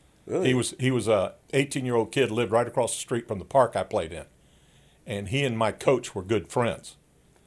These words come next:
Speaker 2: when, when Tommy had just been, uh, picked by the, we didn't know which team. He just, he was drafted. He was gonna be a pro, and he came over and helped, helped my coach teach all of us. And I'll never forget, he was a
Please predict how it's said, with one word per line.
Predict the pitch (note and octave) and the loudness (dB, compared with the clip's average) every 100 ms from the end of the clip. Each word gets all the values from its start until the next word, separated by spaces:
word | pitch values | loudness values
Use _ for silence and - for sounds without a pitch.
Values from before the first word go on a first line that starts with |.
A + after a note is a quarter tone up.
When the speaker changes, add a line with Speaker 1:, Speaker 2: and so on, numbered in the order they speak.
| - | -8
Speaker 2:
when, | A2 G2+ F#2+ - | -4 -2 -4 -6
when | G#2+ F#2 | -8 -4
Tommy | - A2+ G#2 F#2 | 0 0 0 -4
had | E2+ | -6
just | - B2 - - | 0 0 0 -6
been, | G2+ F#2 F#2 _ _ _ _ _ - | -4 -6 -12 _ _ _ _ _ -8
uh, | F#2 E2+ E2+ E2+ - | -6 -4 -6 -8 -2
picked | D#3 - - | 0 0 -2
by | - F#2 | -4 -2
the, | F2+ - _ - - _ _ _ _ _ _ _ _ - | -4 -10 _ -20 -20 _ _ _ _ _ _ _ _ -4
we | A#2+ A#2+ | 0 2
didn't | G#2 | 6
know | A2+ | 4
which | G2+ A2+ - - | 4 0 -2 -6
team. | C3 F#2 F2 | -4 -4 -8
He | G2+ | -10
just, | G2 - - - _ | -10 -14 -20 -20 _
he | B2+ | -4
was | G#2 | -2
drafted. | - A#2+ A2+ - | 4 6 6 2
He | F#2+ | -8
was | F#2+ | -6
gonna | G#2+ F#2 | -6 -6
be | E2+ | -8
a | |
pro, | - D3 A#2 E2+ - _ _ _ _ | -2 2 4 2 -6 _ _ _ _
and | F#2+ A#2+ | -6 -6
he | |
came | C3+ C3+ A#2+ | 0 2 4
over | A2 G#2+ G2+ | 4 2 0
and | F#2+ | 0
helped, | A#2 G#2 - - F#2+ | 0 -2 -4 -14 2
helped | A2+ - | 2 2
my | G2+ | -8
coach | - B2+ G#2+ - - _ _ _ | -2 -2 -2 -8 -16 _ _ _
teach | - B2 - - - | -10 -10 -10 -14 0
all | G#2 F2+ | 0 2
of | |
us. | A2 E2+ - - _ _ _ _ _ _ _ _ - | 0 0 -4 -18 _ _ _ _ _ _ _ _ -14
And | F#2 F#2+ F2+ - | -12 -10 -10 -4
I'll | A2+ | 0
never | A2+ G2+ | 0 0
forget, | G#2 G2+ | -2 -2
he | |
was | F#2 | -4
a | G2+ | -10